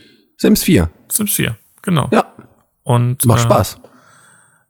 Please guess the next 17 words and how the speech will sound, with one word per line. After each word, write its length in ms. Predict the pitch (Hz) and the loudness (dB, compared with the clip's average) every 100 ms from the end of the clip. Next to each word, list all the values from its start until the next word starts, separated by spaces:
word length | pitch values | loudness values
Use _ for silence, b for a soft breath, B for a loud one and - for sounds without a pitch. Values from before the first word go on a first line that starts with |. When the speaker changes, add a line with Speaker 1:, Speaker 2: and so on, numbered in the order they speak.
| - | -10
Speaker 2:
ich 320 | 113 - - | -8 -4 -4
war 180 | 117 - | -2 -2
erstaunt, 640 | 117 - 123 196 208 - | -2 -2 -2 -2 -2 -2
was 300 | 131 151 - | -2 0 -2
für 300 | - 143 139 | 0 0 0
ein 320 | 127 123 127 | 0 -2 -2
psychologisches 880 | - - 139 117 120 208 202 175 156 | -2 -4 -2 2 2 2 -2 0 -2
Profil 540 | - - 165 - 220 170 | -4 -4 -2 0 0 0
du 120 | 131 | 0
dann 180 | 117 110 | 0 0
vorher 360 | - 110 110 107 | 0 0 -2 -2
anlegen 460 | 107 107 104 110 | -4 -2 -2 -2
musst, 340 | 113 165 - - | -2 -2 -4 -4
um 200 | 120 117 | -4 -2
deinen 260 | 117 120 | -4 -2
Sims 380 | - 170 175 - | -4 -2 -2 -4
auszustatten. 720 | - 117 - 120 - - - | -4 -6 -6 -6 -8 -10 -12